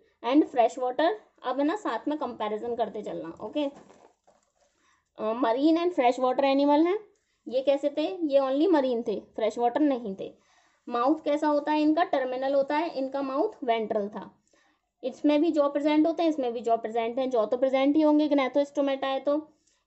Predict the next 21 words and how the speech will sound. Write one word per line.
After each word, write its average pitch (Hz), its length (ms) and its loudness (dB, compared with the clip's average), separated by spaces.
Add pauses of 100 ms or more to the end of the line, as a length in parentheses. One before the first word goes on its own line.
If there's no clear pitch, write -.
स्किन 339 440 0
कैसी 294 300 -2
होती 285 240 -2
है, 339 220 -2 (1200)
साइक्लॉइड 269 540 2
या 294 160 2
फिर 320 160 0
टीनॉइड 247 480 0
स्केल 208 340 -6
की 202 60 -8
होती 190 220 -8
है, 214 60 2
और 220 100 2
इनकी 254 300 -2
स्के-, 285 520 2
स्किन 294 240 0
कैसी 294 300 2
थी, 466 320 0
placoid 254 440 4
स्केल्स 202 420 -6
की। 208 180 -14